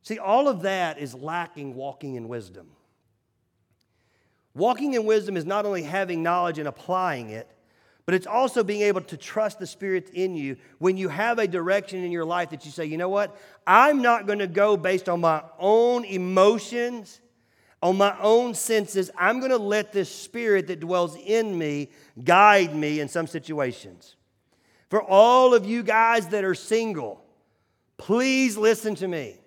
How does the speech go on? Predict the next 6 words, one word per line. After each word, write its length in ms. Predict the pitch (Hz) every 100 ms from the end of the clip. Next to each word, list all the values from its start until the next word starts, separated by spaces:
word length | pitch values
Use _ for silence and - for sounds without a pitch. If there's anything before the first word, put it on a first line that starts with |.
| _ _ _ _ _ _ _ -
There's 220 | 214 190 -
always 720 | 196 233 269 262 240 214 190
going 320 | 139 196 202 190
to 100 | 165
be 220 | 180 180
somebody. 640 | - 156 127 104 95 90